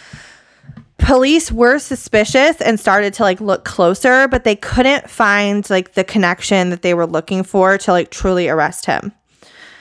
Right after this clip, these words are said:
When questioned, Ray, oh, sorry, hold on. This is not, oh yeah, when questioned, like, about, like, the people that he was hiring,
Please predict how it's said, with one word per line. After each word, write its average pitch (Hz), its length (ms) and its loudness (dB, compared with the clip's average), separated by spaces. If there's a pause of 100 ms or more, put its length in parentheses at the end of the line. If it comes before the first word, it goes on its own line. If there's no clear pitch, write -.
(600)
When 226 260 0
questioned, 220 720 0
Ray, 202 560 2
oh, 185 180 2
sorry, 175 360 -4 (140)
hold 180 120 -2
on. 175 280 -8
This 196 200 -10
is 190 160 -14
not, - 280 -8 (600)
oh 233 80 4
yeah, 233 160 4
when 233 200 0
questioned, 269 800 -2
like, 190 320 0
about, 185 480 0
like, 190 260 -2
the 190 80 -2
people 190 420 -2
that 185 100 2
he 190 160 -4
was 180 140 -2
hiring, 202 560 0